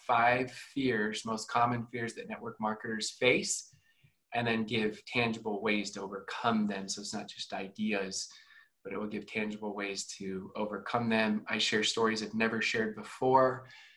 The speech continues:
even stories my wife was like, "I didn't know that." My family was like, "What?" Like,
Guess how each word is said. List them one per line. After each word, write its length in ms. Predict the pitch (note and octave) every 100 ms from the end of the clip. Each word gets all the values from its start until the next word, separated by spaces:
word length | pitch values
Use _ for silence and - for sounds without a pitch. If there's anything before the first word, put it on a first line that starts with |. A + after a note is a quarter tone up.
| - _
even 240 | C3 B2+ A#2+
stories 340 | - A#2 A2
my 80 | G#2+
wife 300 | G2 B2 -
was 160 | - -
like, 160 | G2+ -
"I 140 | A#2
didn't 200 | B2+ C3
know 180 | C3 B2+
that." 400 | A#2+ B2 A#2+ -
My 120 | G#2
family 360 | - A#2+ B2+ B2
was 140 | A2
like, 220 | G#2 F#2
"What?" 720 | G2+ A#2 C3 C#3+ C3+ C3 A#2+ A2
Like, 300 | G#2 G2+